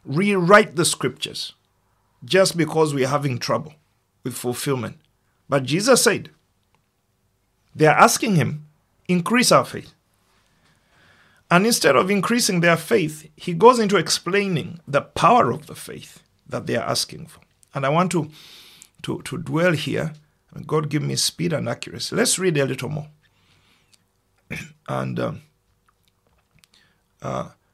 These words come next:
"Which of you," he continues, "having a servant plowing or tra-, tending sheep will say to him, when he has come in from the field, 'Come at once, sit down to eat'?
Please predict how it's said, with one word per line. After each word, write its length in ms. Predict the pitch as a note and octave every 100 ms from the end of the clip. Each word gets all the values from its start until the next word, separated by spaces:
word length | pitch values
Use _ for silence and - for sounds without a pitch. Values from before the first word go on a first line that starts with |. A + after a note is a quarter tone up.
| _ _ _
"Which 280 | F3 D4 E4+
of 160 | G#3+
you," 160 | A3 F3+
he 140 | C#3
continues, 720 | D3+ D#3 C#3 D3+ A#2+ - - _ _ _ _ - A3+
"having 320 | B3 C4 B3
a 60 |
servant 560 | A3 - A3 G3+ F#3 E3+
plowing 540 | - G#3 A3+ F#3 D3
or 220 | D3+ C#3+ C#3
tra-, 440 | - - F#3 G3+
tending 540 | - - G#3+ G3 C#3+
sheep 460 | C3 - - E3 D3+
will 160 | C#3+ C3+
say 300 | - G3+ G#3
to 160 | C3+
him, 360 | A2 G#2+ D3+ - _ _ _ _ _ _ _ _ _ _ _ _ _ _ _ _
when 360 | C#3 F3+ A3+
he 100 | G#3+ E3
has 180 | D3+
come 400 | - E3+ F3 F3+ - _ -
in 320 | A#3+ A3+ C3+
from 280 | - B2+ C3
the 100 | A#2+
field, 480 | - D#3+ C#3 -
'Come 300 | - - C4+
at 120 | G#3+ E3
once, 480 | F3+ E3 E3 - - _ _ _
sit 460 | - - A#3 - D#3+
down 440 | D3+ B2 C3+ E3+ - _
to 160 | - D#3
eat'? 360 | B3+ G#3 -